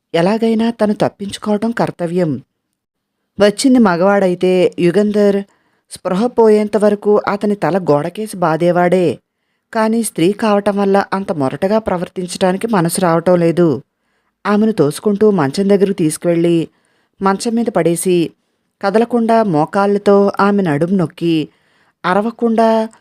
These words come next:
నోటిలో జేబురుమాల్ని కుక్కాడు. తర్వాత దుప్పటిని పీలికలుగా చింపి ఆమె కాళ్ళు చేతులు కట్టి మంచానికి కట్టేశాడు.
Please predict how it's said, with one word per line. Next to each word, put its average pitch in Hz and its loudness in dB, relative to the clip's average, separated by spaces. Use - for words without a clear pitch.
నోటిలో 226 2
జేబురుమాల్ని 190 2
కుక్కాడు. 175 0
తర్వాత 220 2
దుప్పటిని 220 -2
పీలికలుగా 196 -2
చింపి 165 2
ఆమె 226 0
కాళ్ళు 180 0
చేతులు 185 -2
కట్టి 170 -4
మంచానికి 175 -2
కట్టేశాడు. 170 0